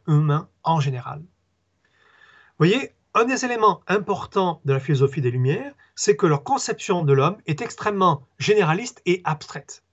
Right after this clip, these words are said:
Alors évidemment, ce sont des principes qui sont très beaux, euh, droits de l'homme, liberté, égalité, mais qui, que les, les philosophes parfois n'arrivaient pas eux-mêmes à appliquer. Par exemple, euh, l'universitaire Xavier Martin, dans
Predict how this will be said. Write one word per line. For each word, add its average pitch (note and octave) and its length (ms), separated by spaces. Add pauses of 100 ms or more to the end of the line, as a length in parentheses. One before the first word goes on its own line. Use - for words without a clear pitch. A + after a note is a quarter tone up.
(580)
Alors B2 120
évidemment, D3 280
ce C#3+ 120
sont C#3 100
des B2+ 100
principes - 340
qui - 80
sont - 160
très - 200
beaux, A3+ 420
euh, - 200
droits A2+ 220
de A#2+ 80
l'homme, F3 400
liberté, B2 480
égalité, C#3+ 560 (500)
mais G#3+ 260 (160)
qui, G3+ 300 (400)
que F3 100
les, F3 120
les D3+ 160
philosophes E3+ 380
parfois A3+ 480 (340)
n'arrivaient D#3 360
pas D#3+ 280
eux-mêmes A#3+ 480
à D3 260
appliquer. F3+ 540 (1400)
Par B2 120
exemple, F#3+ 460
euh, C#3 460
l'universitaire E3 600
Xavier C#3+ 340
Martin, A3 560
dans C#3 340